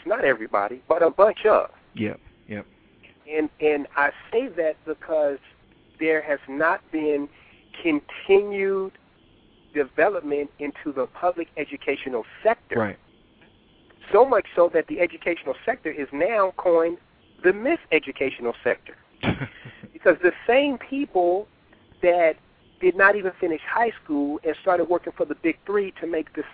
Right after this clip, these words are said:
Speaker 1: type of money that a doctor or an accountant would make, now they're in serious trouble
Speaker 2: Right.
Speaker 1: because they don't know how to take the information that was shared with them and apply it to another industry. That is the difference between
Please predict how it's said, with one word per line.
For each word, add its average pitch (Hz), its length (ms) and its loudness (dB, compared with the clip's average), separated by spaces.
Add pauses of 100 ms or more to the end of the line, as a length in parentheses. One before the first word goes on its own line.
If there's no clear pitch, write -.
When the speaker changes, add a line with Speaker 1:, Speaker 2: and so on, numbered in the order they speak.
(120)
Speaker 1:
type 175 200 2
of 135 120 -2
money 170 280 2
that 143 160 4
a 131 80 2
doctor 151 420 0
or 143 160 0
an 139 60 -8
accountant - 680 -4
would 131 160 -2
make, 123 300 -2 (480)
now 226 400 0
they're 196 240 4
in 170 400 0 (160)
serious 170 320 4 (100)
trouble - 440 -4 (260)
Speaker 2:
Right. 117 180 2
Speaker 1:
because 185 240 6
they 214 160 4
don't 254 200 -2
know 196 120 4
how 196 160 -2
to 185 100 0 (120)
take 196 160 -4
the 170 160 -4
information 165 640 -4
that 151 140 2
was 131 100 -8 (100)
shared 143 240 0
with 175 200 2
them 160 260 0
and 156 140 0
apply 214 340 -4
it 180 220 -4
to 180 80 0
another 170 340 -2
industry. - 480 -2 (420)
That 147 200 4
is 135 180 0
the 160 60 2
difference 202 520 2
between 170 600 -2